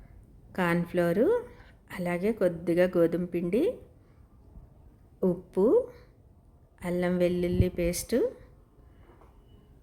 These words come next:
ఇదిగోండి కొద్దిగా గోధుమ పిండి,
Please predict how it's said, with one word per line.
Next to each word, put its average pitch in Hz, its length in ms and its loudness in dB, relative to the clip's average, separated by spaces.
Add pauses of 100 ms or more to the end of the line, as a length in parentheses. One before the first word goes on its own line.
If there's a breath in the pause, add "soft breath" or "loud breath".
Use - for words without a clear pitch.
(840)
ఇదిగోండి 180 580 -2 (160)
కొద్దిగా 185 460 2
గోధుమ 180 360 0
పిండి, 180 360 0